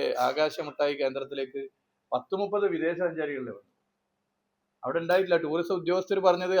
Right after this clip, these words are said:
അവര്, ഉം, ഏഹ്, ബഷീറിനെ കുറിച്ച്,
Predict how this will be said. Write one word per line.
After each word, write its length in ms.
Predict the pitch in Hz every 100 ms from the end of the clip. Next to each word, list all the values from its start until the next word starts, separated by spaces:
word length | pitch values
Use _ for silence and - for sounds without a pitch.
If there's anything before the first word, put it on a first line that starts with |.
| 165
അവര്, 240 | 160 185 196 - - _ _
ഉം, 180 | 160 156
ഏഹ്, 280 | 156 156 147 143 147 143
ബഷീറിനെ 1120 | 139 - 180 190 180 165 156 147 - 165 185 180
കുറിച്ച്, 260 | 175 170